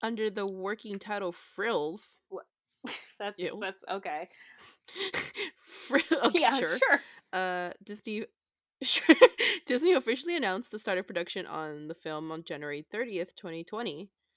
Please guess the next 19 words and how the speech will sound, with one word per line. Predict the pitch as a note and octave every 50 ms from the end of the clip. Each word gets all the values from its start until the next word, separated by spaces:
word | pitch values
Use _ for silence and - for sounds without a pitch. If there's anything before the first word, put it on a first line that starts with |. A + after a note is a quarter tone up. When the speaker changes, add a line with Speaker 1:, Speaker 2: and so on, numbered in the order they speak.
| _ _ _ _ _ _
Speaker 1:
Filming | G3+ G3+ G#3+ G#3 G3 F#3+ F3+
was | E3 - -
also | - A#2+ G#3+ B3+ - - G#3
expected | G3 - - G3 G3+ F#3+ F3
to | - A3
take | F3+ E3+ _
place | - F#3 E3+ F#3 -
in | - - E3 E3+
North | E3+ F3+ G#3 G#3+ - -
Korea | F#3+ F3+ F3+ F3 F3 -
on | - D#3+ E3 F3
February | - - F#3 E3+ F3+ E3+ D#3 D#3 E3
sixth, | - - - - D#4+ F#4+ - - - - - -
twenty | - - C#4 C#4+
twenty, | - C4+ C4 C4 B3
but | G#3+ F#3+
was | F#3 -
scheduled | - _ - F#3+ F#3 G3 F#3 F#3 F#3 -
to | F3+